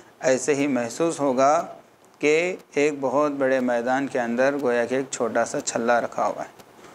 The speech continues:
तो इससे आसमान की वसात का अंदाज़ा लगाया जा सकता है कि किस कदर लंबा चौड़ा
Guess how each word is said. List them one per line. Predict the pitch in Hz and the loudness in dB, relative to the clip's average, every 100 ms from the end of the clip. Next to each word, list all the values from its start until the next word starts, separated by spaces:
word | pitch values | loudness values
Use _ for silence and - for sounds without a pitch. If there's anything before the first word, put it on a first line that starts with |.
| - - | -20 -6
तो | 143 | 0
इससे | 147 - 156 160 | 2 4 4 4
आसमान | 123 123 123 139 151 | 2 2 2 2 2
की | 147 156 | -2 -4
वसात | 143 123 131 120 127 | -4 -2 0 0 0
का | 156 156 - | -2 0 0
अंदाज़ा | 123 123 123 127 143 | 0 2 2 4 2
लगाया | 131 120 127 135 | 2 0 0 0
जा | 131 151 | 0 0
सकता | 147 139 - 123 | 0 -6 -2 -2
है | - - _ - _ - | -2 -12 _ -20 _ -8
कि | 127 | -2
किस | - 175 - | 0 0 0
कदर | 151 143 151 143 - _ _ _ _ | 0 2 2 0 -8 _ _ _ _
लंबा | 131 127 135 143 131 | 0 0 4 2 2
चौड़ा | 127 120 123 | 0 0 2